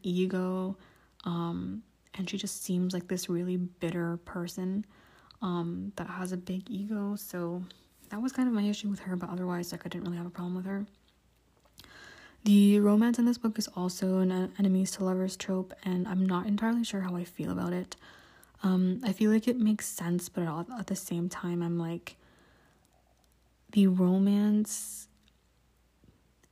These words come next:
doesn't really come off as romance. Like, it just feels like they're both very possessive of each other. Like, he is keeping capti-, keeping her captive and, like, won't let her out of, like, the castle or whatever, and is, like, not honest with her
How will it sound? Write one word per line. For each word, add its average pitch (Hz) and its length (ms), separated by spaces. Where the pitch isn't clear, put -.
doesn't 196 320
really 190 220
come 175 300
off 160 280
as 190 160
romance. 190 580
Like, 175 160
it 196 80
just - 220
feels 185 400
like 185 200
they're 185 140
both 170 380
very 170 180
possessive 175 520
of 185 120
each 190 180
other. 190 380
Like, 175 180
he 208 500
is 202 180
keeping - 360
capti-, - 460
keeping - 300
her 190 120
captive 170 760
and, 175 180
like, 170 200
won't 185 200
let 180 120
her 175 160
out 165 160
of, 175 140
like, 165 220
the 175 80
castle 170 500
or 165 120
whatever, 170 500
and 180 80
is, 175 100
like, 175 140
not 180 300
honest 180 340
with 180 140
her 180 340